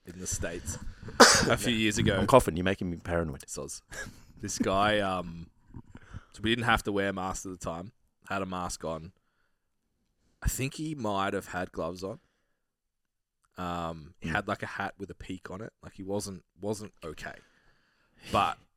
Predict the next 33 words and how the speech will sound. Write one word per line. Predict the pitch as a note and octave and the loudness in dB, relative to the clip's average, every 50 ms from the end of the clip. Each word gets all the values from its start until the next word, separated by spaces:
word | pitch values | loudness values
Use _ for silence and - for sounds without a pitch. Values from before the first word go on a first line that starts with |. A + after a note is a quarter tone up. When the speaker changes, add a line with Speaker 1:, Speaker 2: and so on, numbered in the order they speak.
| _ - - - - | _ -20 -20 -12 -10
Speaker 1:
it | - | -2
had, | - - G#2+ F#2+ F2 F2 F2 - | 0 0 0 0 -2 -8 -10 -6
like, | F2+ F2+ E2+ - - | -4 -4 -4 -6 -8
obviously | F2 F2 E2+ - F2+ F2 | -10 -8 -8 -8 -8 -8
crazy | - - F2+ E2 E2+ E2 E2 E2 D#2 | -8 -8 -8 -8 -6 -8 -8 -10 -10
germaphobe. | - F2+ E2 D#2+ D#2+ F2 - - D2+ C#2 C2+ C#2+ - - - _ _ _ _ _ | -10 -10 -10 -10 -12 -14 -12 -12 -12 -12 -14 -16 -18 -20 -20 _ _ _ _ _
Speaker 2:
Yeah. | E2+ D2+ D2+ D2+ C#2+ D2 - _ | -6 -4 -4 -4 -6 -8 -12 _
Speaker 1:
Um, | - E2 E2+ E2 D#2+ D#2 D2+ C#2+ C2 C2 C#2 - _ _ _ _ _ _ _ _ _ _ _ _ | -12 -10 -8 -8 -8 -8 -10 -12 -14 -20 -20 -20 _ _ _ _ _ _ _ _ _ _ _ _
so | - G#2 F#2 | -6 -4 -2
when | F#2+ G2+ G2 | -2 -2 -2
we | G#2 G2+ | -2 -2
walked | G2 F#2+ F#2 F2+ - - | -2 -2 -4 -4 -6 -8
in, | F#2+ F#2 F2 | -10 -10 -10
he | F2+ | -10
was, | F#2 F2 D#2+ E2+ | -10 -10 -8 -8
like, | E2+ E2 - | -8 -8 -8
sanitizing | - - - G2+ F#2 F#2 F#2+ F#2 - - F#2 F2 E2 E2 D2+ D#2+ D#2 C#2+ C#2+ F2+ - _ _ _ _ _ _ _ _ _ _ | -8 -8 -6 -6 -6 -6 -8 -8 -8 -8 -8 -8 -8 -8 -10 -12 -14 -16 -20 -20 -20 _ _ _ _ _ _ _ _ _ _
his | _ - - | _ -8 -6
seat. | - - - F2 - - _ _ _ _ _ _ _ _ _ _ _ _ | -4 -4 -4 -6 -8 -10 _ _ _ _ _ _ _ _ _ _ _ _
Speaker 2:
Yeah. | - F#2 - - - _ _ | 0 0 0 0 -4 _ _
Speaker 1:
So | - F#2 | -6 -4
the | F2 - | -4 -2
armrests, | - F2+ G2 F#2+ F#2+ F#2+ F#2 F2+ F2 - - - - - - - _ - | -2 0 0 0 -2 -2 -4 -4 -4 -4 -6 -8 -10 -12 -14 -18 _ -8
the | F#2+ F2+ | -8 -6
whole | - G#2 G#2 G2 F#2+ | -2 0 2 2 2
back | - G2+ F#2+ - - | 0 -2 -2 -2 -4
of | G2 | -6
the | F#2+ F2 | -6 -6
seat | - F#2+ F2+ F2 | -6 -6 -6 -8
in | F2 E2+ | -8 -10
front | - - E2+ E2+ E2 | -8 -6 -6 -6 -8
of | D#2+ D#2 | -8 -10
him | D#2+ D#2 D2+ D2 D2+ | -10 -12 -12 -14 -16